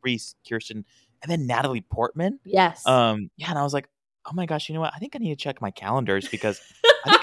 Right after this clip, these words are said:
Speaker 2: <laughs>
Speaker 1: I may have dated Jake Gyllenhaal." Like, I don't quite remember, but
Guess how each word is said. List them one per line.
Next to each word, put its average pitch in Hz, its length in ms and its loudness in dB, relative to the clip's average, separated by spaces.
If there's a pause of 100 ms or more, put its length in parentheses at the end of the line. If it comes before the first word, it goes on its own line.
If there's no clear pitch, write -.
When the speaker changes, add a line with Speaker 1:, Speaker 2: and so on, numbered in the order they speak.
(120)
Speaker 2:
<laughs> - 100 -20
Speaker 1:
I 135 200 2
may 165 160 4
have 113 140 -2
dated 104 240 0
Jake 104 160 -4
Gyllenhaal." 104 680 -8
Like, - 240 -10 (640)
I - 40 -4
don't 196 200 -4
quite - 220 2
remember, 226 360 6
but 143 180 2